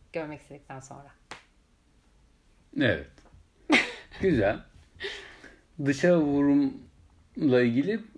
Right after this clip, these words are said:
Speaker 2: e, bunları söyledim. Başka söylemek istediğin bir şey var mı?
Speaker 1: E, şu an bilmiyorum. Nereden
Speaker 2: Tamam.
Speaker 1: başlayacağımı da bilmiyorum
Speaker 2: Evet,
Speaker 1: ama
Speaker 2: o zaman bize Pollock'tan bahset.
Speaker 1: Tamam,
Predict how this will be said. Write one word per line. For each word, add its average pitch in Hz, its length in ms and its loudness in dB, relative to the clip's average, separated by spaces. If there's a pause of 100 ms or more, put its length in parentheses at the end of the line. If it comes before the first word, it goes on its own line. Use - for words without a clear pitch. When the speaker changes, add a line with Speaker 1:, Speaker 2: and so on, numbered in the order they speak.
(140)
Speaker 2:
e, 120 360 2 (160)
bunları 147 320 6
söyledim. 104 280 0
Başka 110 220 2
söylemek 120 220 0
istediğin 123 200 -4
bir 113 60 -8
şey 160 100 -2
var - 60 -4
mı? 92 140 -4 (180)
Speaker 1:
E, 220 120 -6
şu 233 140 -4
an 233 160 -2
bilmiyorum. 202 500 -6
Nereden 226 140 -6
Speaker 2:
Tamam. 127 220 6
Speaker 1:
başlayacağımı 123 440 -4
da 208 140 -10
bilmiyorum 180 320 -2
Speaker 2:
Evet, 226 180 2
Speaker 1:
ama 233 100 2
Speaker 2:
o 185 60 4
zaman 226 400 -2
bize 208 300 0 (640)
Pollock'tan 113 520 2
bahset. - 320 -6
Speaker 1:
Tamam, 202 440 -2